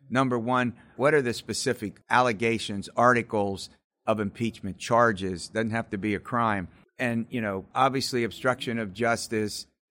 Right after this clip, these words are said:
abuse of power, contempt of Congress, those three are likely to be on the table. So I think he gets impeached. The second question is when.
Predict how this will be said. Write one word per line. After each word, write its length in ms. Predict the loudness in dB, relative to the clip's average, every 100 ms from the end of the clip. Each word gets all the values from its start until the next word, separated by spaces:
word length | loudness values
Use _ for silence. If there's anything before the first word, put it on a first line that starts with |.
| _ -8
abuse 420 | -4 0 0 0
of 120 | -6
power, 400 | 0 4 4 4
contempt 520 | 2 -6 -4 -4 -4 -6
of 100 | -4
Congress, 540 | 0 0 0 -4 0
those 300 | 0 0 -4
three 440 | -10 -4 0 0 -2
are 120 | 0
likely 380 | 2 2 0 -6
to 80 |
be 180 | -4 -2
on 160 | -2 -2
the 80 | -4
table. 440 | -2 -2 -2 -4 -10 _ _ _ _ _ _ _ _ _
So 400 | 0 4 4 0 -8 _ 2
I 140 | 4
think 240 | 4 0 -4
he 100 | -2
gets 280 | -2 -2 -4
impeached. 440 | -2 0 0 -4
The 80 | -4
second 400 | 2 2 2 -2
question 420 | 0 0 -2 -4
is 160 | -4 -4
when. 480 | 2 4 2 0